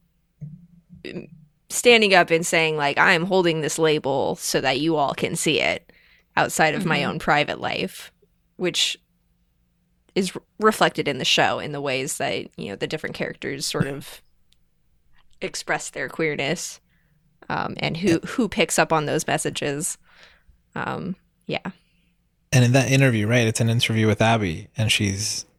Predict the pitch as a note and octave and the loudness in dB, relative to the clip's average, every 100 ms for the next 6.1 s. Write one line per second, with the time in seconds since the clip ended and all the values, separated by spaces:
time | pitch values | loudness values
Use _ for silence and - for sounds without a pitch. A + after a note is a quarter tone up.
0 | - - A2 - G#2 G#2 G2+ F#2+ F#2+ - | -8 -2 0 2 2 0 -4 -4 -6 -8
1 | _ _ _ - C3 A#2 G#2+ _ - A2+ | _ _ _ -2 0 0 -4 _ -20 -18
2 | - _ C3+ C#3 C3+ - - B2+ B2+ C#3 | -18 _ 4 4 4 -2 -2 2 6 6
3 | C3+ A#2+ A#2 A#2 A2 - A#2+ A2+ A2 A#2+ | 6 4 2 2 0 -4 0 4 6 6
4 | A2+ A2 G#2+ G2+ G2+ - A2+ G#2+ F#2+ F2 | 6 4 2 2 2 2 4 4 2 0
5 | - _ - - - - C3+ - C2+ - | -10 _ -20 -20 0 4 6 4 0 -6
6 | - | -10